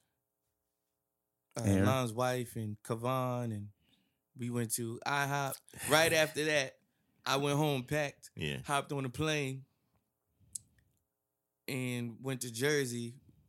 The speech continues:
Speaker 1: went to a dinner with my family. Right after that, my friends picked me up from said dinner, went to,
Speaker 3: You ain't,
Speaker 1: um,
Speaker 3: you ain't sleep.
Speaker 1: m-, no. I got, like, three hours of sleep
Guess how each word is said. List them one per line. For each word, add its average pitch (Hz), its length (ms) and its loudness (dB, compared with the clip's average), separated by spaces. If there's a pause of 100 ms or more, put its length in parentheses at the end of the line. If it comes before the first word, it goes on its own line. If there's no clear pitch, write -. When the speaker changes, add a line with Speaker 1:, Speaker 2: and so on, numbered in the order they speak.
(480)
Speaker 1:
went 135 220 0
to 131 140 0
a 117 40 0
dinner 139 320 2
with 127 160 0
my 120 180 -4
family. 117 680 -2 (500)
Right 147 300 4
after 127 280 0
that, 135 320 4
my 117 120 -2
friends 135 340 -2
picked 127 280 -4
me 135 160 0
up 135 240 -2
from 147 380 -2
said 131 360 0
dinner, 131 380 0 (400)
went 123 340 -4
to, 123 500 -2 (240)
Speaker 3:
You - 180 -6
ain't, - 220 0
Speaker 1:
um, - 60 -2
Speaker 3:
you 277 140 -2
ain't - 140 -2
sleep. - 280 -6 (140)
Speaker 1:
m-, 123 300 -6
no. 127 280 0 (680)
I 123 40 -8
got, 123 160 -2
like, 117 200 -6
three 127 200 -4
hours 120 260 -4
of 113 80 -6
sleep - 280 -4